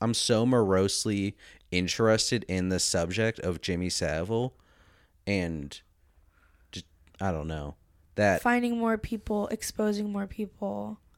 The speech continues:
Speaker 1: just the pr-, more, um, I don't like the actions at all. Like, I wish I didn't see that part of the documentary either where the people were talking about it. But I think it is important, you know, to
Speaker 2: Yeah.
Speaker 1: understand fully everything.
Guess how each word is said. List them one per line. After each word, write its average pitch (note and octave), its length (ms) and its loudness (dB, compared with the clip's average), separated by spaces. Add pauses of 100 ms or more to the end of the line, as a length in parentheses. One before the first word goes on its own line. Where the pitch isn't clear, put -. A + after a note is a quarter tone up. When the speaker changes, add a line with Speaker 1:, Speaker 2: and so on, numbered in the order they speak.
(100)
Speaker 1:
just D3 280 0
the B2 260 -4
pr-, - 200 -8 (100)
more, G3 560 4
um, A2+ 500 4 (680)
I C#3+ 120 8
don't E3 180 8
like B2+ 200 8
the A2 140 6
actions G2+ 380 4
at G2 140 4
all. G2+ 280 6
Like, A#2 260 2
I G#2+ 120 8
wish A2 400 4 (220)
I G#2 140 6
didn't G2 260 0
see - 160 -2
that F#2 180 2
part G#2+ 140 4
of G2+ 40 6
the G2 60 4
documentary F#2+ 520 0
either F#2 280 2
where A#2 140 2
the G#2+ 180 0
people A2+ 320 -4
were F#2+ 140 2
talking F2+ 340 -2
about B2+ 240 0
it. C3+ 80 -12 (380)
But G#2 80 0
I G#2+ 40 4
think A2 180 0
it G2+ 140 0
is G2+ 220 2
important, G2+ 760 -2
you C3+ 80 0
know, C3+ 240 0
to G#2 160 -4
Speaker 2:
Yeah. F#2 40 0
Speaker 1:
understand F2+ 640 -2
fully F2+ 440 -4 (480)
everything. A2 260 4